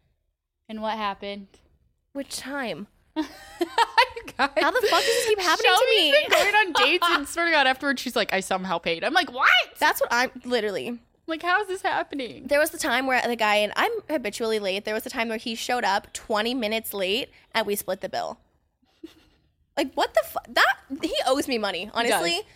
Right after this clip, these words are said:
Speaker 2: He
Speaker 1: You should have
Speaker 2: wasted my
Speaker 1: made
Speaker 2: time.
Speaker 1: money. Yeah.
Speaker 2: Yeah.
Speaker 1: You should have Venmo'd five just for
Speaker 2: Right.
Speaker 1: the apology.
Speaker 2: For my fucking time.
Speaker 1: Yes.
Speaker 2: Yeah.
Speaker 1: Yes.
Speaker 2: And this other one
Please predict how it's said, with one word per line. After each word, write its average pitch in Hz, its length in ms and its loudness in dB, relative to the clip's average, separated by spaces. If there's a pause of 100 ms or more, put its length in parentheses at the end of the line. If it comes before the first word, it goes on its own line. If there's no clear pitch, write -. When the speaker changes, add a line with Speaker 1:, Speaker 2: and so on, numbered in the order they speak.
(380)
Speaker 2:
He 269 140 -2
Speaker 1:
You 349 40 4
should 254 120 0
have 349 80 2
Speaker 2:
wasted 311 160 0
my 285 60 4
Speaker 1:
made 302 140 2
Speaker 2:
time. 311 380 4
Speaker 1:
money. 220 160 -4
Yeah. 285 320 -2
Speaker 2:
Yeah. - 240 -2 (260)
Speaker 1:
You - 80 -8
should 349 140 -6
have 294 80 -8
Venmo'd 285 380 -2
five 262 240 0
just 262 180 -8
for 208 240 -6 (140)
Speaker 2:
Right. 220 480 -4
Speaker 1:
the 214 80 -2
apology. 190 480 -10
Speaker 2:
For 262 100 0
my 254 160 -2
fucking 262 300 -2
time. 226 360 -8
Speaker 1:
Yes. - 280 -6
Speaker 2:
Yeah. 226 260 -4 (160)
Speaker 1:
Yes. - 380 -12
Speaker 2:
And 285 120 2
this 294 200 0
other 294 260 0
one 233 380 -2